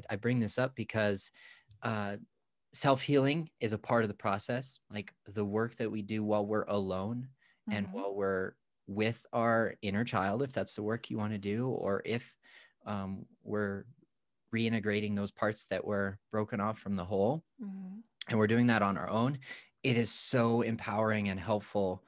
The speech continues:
Speaker 1: to have a guide along the way, like a counselor.
Speaker 2: Yeah,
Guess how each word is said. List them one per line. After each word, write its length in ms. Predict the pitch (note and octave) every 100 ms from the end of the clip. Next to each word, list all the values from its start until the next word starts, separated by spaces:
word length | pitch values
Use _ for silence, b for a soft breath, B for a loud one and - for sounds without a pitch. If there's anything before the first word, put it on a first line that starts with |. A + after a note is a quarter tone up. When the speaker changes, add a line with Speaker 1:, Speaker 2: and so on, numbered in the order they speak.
| B B G2 G2
Speaker 1:
to 80 | G2
have 200 | G#2+ G2+
a 60 |
guide 400 | F#2 G#2 G2 G2
along 320 | F#2 G2+ G2
the 80 | F#2+
way, 200 | G#2 G#2
like 420 | F#2 G2 G#2+ - -
a 60 | G2+
counselor. 640 | G2+ F#2+ - F#2 A#2+ B2 _ _ _ _ _ _ _ _ _ _ - - -
Speaker 2:
Yeah, 260 | G#3 G3